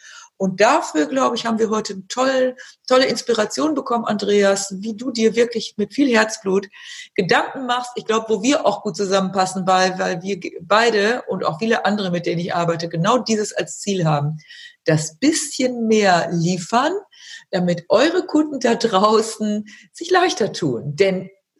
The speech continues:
viele brauchen Hörgeräte. Und vielleicht noch ein Stichwort. Ich bin vorhin so ein bisschen zusammengezuckt, Andreas,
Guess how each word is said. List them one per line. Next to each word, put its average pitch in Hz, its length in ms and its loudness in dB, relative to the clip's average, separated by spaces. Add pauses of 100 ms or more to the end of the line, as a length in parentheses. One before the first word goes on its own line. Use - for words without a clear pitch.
viele 156 300 0
brauchen 202 400 0
Hörgeräte. 151 640 0
Und 156 140 -2
vielleicht 160 200 0
noch 160 200 -8
ein 285 180 -2
Stichwort. 165 600 0
Ich 196 120 -6
bin 208 180 -2
vorhin 220 240 4
so 196 80 -2
ein 185 60 -2
bisschen 254 240 -4
zusammengezuckt, 185 1080 0
Andreas, 151 640 0